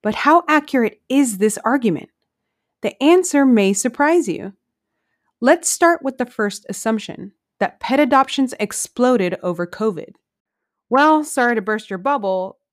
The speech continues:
but according to the Mac Daddy of National Shelter Statistics, Shelter Animals Count, there were roughly nineteen percent fewer dog adoptions in twenty twenty than in twenty nineteen.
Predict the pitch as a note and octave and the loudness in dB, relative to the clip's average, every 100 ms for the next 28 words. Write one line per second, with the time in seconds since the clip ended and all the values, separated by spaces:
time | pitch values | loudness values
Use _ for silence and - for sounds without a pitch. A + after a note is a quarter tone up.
0 | _ G3 F#3 - A3 A3+ A#3+ G3+ F3 E3+ | _ -8 -8 -8 -6 -4 -2 -4 -4 -4
1 | F3 G3+ - A3+ G3+ G3+ - E3+ E3+ E3 | -6 -8 -6 -4 -4 -4 -10 -10 -8 -6
2 | E3 G3 B3 B3 B3 B3+ F#3 F#3+ E3+ E3+ | -8 -6 -6 -6 -4 -4 -4 -6 -14 -16
3 | - E3 - A3 _ _ _ _ _ - | -16 -18 -14 -16 _ _ _ _ _ -8
4 | G3 F3+ F3+ A#3 C4 F3 D#3+ - D#3 D#3+ | -6 -6 -6 -4 -4 -4 -10 -12 -12 -12
5 | - _ _ _ _ - A3 G3+ G#3+ - | -14 _ _ _ _ -4 -2 0 -2 -2
6 | G3 F#3+ G3 B3 C#4 C#4+ C#4+ C#4+ C4 - | -4 -2 0 -2 -2 -2 -2 -2 -8 -6
7 | F#3+ - _ G#3 B3+ C4+ A#3 B3+ B3+ G3 | -10 -12 _ -6 -4 -2 0 0 -2 -4
8 | F3+ - F#3+ E3+ F3 - A3 F#3+ F3 - | -4 -4 -10 -8 -8 -8 -6 -6 -6 -6
9 | C#4+ A3 A3 - F#3+ F3+ - G3 E3+ D#3 | -4 -4 -8 -8 -6 -6 -6 -6 -6 -6
10 | D3 - C#4 - F3+ | -10 -6 -6 -6 -14